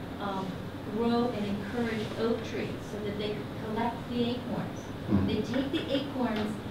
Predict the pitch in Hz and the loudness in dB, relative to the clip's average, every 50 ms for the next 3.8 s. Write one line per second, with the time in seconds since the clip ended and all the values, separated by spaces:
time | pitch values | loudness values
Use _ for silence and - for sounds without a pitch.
0 | - - - - 220 226 233 233 233 240 262 262 262 254 247 - - 233 240 247 | -6 -6 -4 -2 0 2 4 6 6 6 6 6 6 6 4 2 2 2 4 4
1 | - 208 190 196 202 - - - - - - - 226 - - 220 220 220 214 220 | 2 0 0 2 4 4 2 2 0 -4 -4 -4 -2 -2 0 0 0 0 0 0
2 | 220 214 208 208 214 - 233 233 233 226 233 220 220 214 214 - - 294 320 - | 0 0 0 0 0 2 4 6 6 6 6 4 4 2 0 0 0 0 0 0
3 | - - 202 190 180 170 170 - 190 185 185 175 170 170 170 170 | 0 -2 -2 0 0 0 0 0 -2 -2 0 0 0 0 0 0